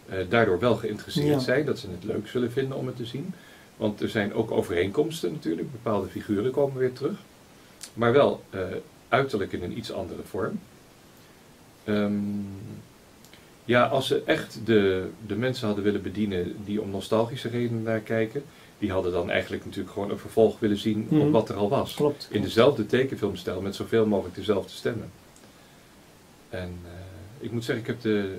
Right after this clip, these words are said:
Speaker 1: de originele Scrooge McDuck gehoord. Vind ik erg goed.
Speaker 2: Is hem goed? Ik, ik, ik weet nog niet. Ja, dat hij dus helaas nu
Speaker 1: Ja, het is
Speaker 2: gestorven
Speaker 1: een wat,
Speaker 2: is.
Speaker 1: wat, ja, jonger geluid dan Alan Young,
Speaker 2: Ja,
Speaker 1: maar het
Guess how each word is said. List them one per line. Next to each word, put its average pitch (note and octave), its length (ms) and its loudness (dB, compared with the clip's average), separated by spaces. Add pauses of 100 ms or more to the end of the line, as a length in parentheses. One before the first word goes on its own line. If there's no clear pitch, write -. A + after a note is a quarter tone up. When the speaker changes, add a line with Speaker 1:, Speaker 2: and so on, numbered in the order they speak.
(100)
Speaker 1:
de A#2 80 -8
originele A2+ 480 -2
Scrooge G#2+ 400 -2
McDuck F#2+ 360 -4
gehoord. B2+ 380 -2 (460)
Vind G2+ 140 -8
ik - 80 -20
erg A2 200 -2
goed. - 200 -12 (140)
Speaker 2:
Is C3+ 100 -6
hem D#3 100 0
goed? A3+ 240 0
Ik, F3 120 0
ik, F3 160 8
ik E3 140 4
weet D#3 100 4
nog D3+ 80 0
niet. E3+ 100 4
Ja, F3 80 8
dat D#3+ 100 6
hij D3 140 6
dus B2 160 0
helaas D3 280 2
nu D#3 60 4
Speaker 1:
Ja, C#3 80 6
het - 120 0
is D#3 60 6
Speaker 2:
gestorven F3 260 6
Speaker 1:
een - 80 0
wat, G#2 100 4
Speaker 2:
is. - 60 -6
Speaker 1:
wat, - 120 -16
ja, G2+ 200 2
jonger G#2+ 300 2
geluid F2+ 320 -2
dan - 140 -8
Alan F#2+ 220 -6
Young, F#2+ 220 -2
Speaker 2:
Ja, D3+ 60 0
Speaker 1:
maar D3+ 100 -4
het D3 100 -8